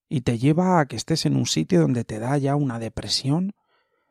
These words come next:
o donde estás con un, con cuadros de ansiedad, eh, yo qué sé, o, o no ganas dinero, te, estas personas que les pagan muy poquito y ahí siguen, y "¿por qué dónde voy a ir yo?". Y a estas personas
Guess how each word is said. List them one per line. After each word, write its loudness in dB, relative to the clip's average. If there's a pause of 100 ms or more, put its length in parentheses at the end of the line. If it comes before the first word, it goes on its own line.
(220)
o 0
donde -2
estás -2
con 0
un, -2
con -6
cuadros 0
de 0
ansiedad, -2
eh, -4 (220)
yo -14
qué -14
sé, -4
o, -4
o -8
no -2
ganas -4
dinero, -4
te, -8 (300)
estas -10
personas -2
que -4
les -8
pagan -2
muy 2
poquito -4
y -8
ahí -8
siguen, 0
y -4 (540)
"¿por -6
qué 2
dónde 4
voy 4
a -8
ir -12
yo?". 0
Y -4 (1400)
a -10
estas -6
personas 0